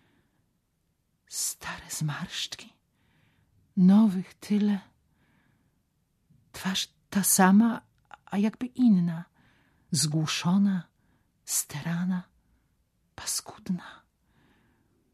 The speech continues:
Złożyła ręce na marmurowym stoliku, oparła na nich głowę i śledziła ruchy. Uśmiech dziwaczny opromienił jej twarz, usta i oczy.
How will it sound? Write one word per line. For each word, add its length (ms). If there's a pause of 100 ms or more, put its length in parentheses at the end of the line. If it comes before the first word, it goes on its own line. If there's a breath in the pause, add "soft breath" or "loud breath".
(760)
Złożyła 480
ręce 420
na 160
marmurowym 580
stoliku, 580 (440)
oparła 440
na 100
nich 160
głowę 400
i 60
śledziła 480
ruchy. 340 (1500)
Uśmiech 520
dziwaczny 600
opromienił 520
jej 160
twarz, 480
usta 440
i 100
oczy. 360